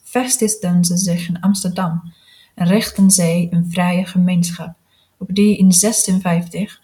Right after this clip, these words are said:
ongeveer tweehonderd mensen telde. Ponte heeft een kaart van Amsterdam samengesteld met de adressen van de zwarte inwoners. Om dit te doen, heeft hij de informatie van de ondertrouwregisters gebruikt.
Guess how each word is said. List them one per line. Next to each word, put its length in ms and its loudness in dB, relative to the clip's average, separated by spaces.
ongeveer 600 0
tweehonderd 560 2
mensen 380 0
telde. 420 -8
Ponte 320 0
heeft 560 -2
een 260 2
kaart 360 0
van 180 0
Amsterdam 600 2
samengesteld 880 -2
met 140 -8
de 120 -6
adressen 720 0
van 140 -4
de 60 0
zwarte 420 -4
inwoners. 800 -4
Om 140 6
dit 180 2
te 80 -2
doen, 440 0
heeft 320 -2
hij 240 2
de 100 -6
informatie 960 0
van 140 0
de 160 -2
ondertrouwregisters 1300 -2
gebruikt. 560 -6